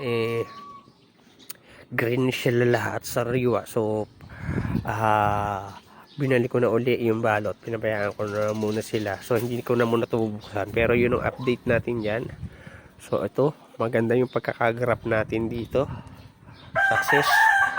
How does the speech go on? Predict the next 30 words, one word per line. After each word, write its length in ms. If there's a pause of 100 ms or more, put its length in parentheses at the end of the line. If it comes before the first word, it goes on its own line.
(160)
So, 160
antayin 240
lang 160
natin 180 (100)
yung 60
tatlo. 320 (300)
Pagka 240
naging 320
successful 560
yan, 200
maganda. 520 (480)
So, 120
ang 80
gagawin 400
natin, 420
ito 220
nasa 320
baba 320
na 180
to. 220 (240)
Lagi 400
pagka 340
ano, 160
papatayin 640
na 180
natin 200
yung 160
mga 160
sanga 260
yan. 320